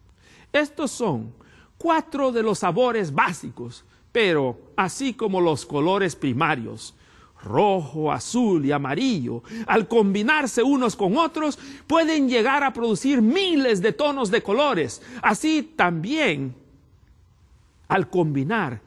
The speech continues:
estos sabores básicos, se puede llegar a saborear miles de diferentes sabores. Sin embargo, los investigadores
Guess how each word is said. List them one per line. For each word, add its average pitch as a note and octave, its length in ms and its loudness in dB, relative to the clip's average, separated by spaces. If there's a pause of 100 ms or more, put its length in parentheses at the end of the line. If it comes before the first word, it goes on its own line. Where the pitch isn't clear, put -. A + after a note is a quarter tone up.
(100)
estos A3+ 340 -2
sabores D#3 560 -2
básicos, - 640 -8 (220)
se - 160 2
puede C#4+ 340 -2
llegar B3 380 0
a A#3+ 120 -2
saborear G3 580 0
miles B3+ 680 0
de A3 100 2
diferentes G#3+ 640 -4
sabores. A3 600 -2 (640)
Sin D4+ 260 -2
embargo, B3+ 440 0
los E3 220 0
investigadores D3 1000 -4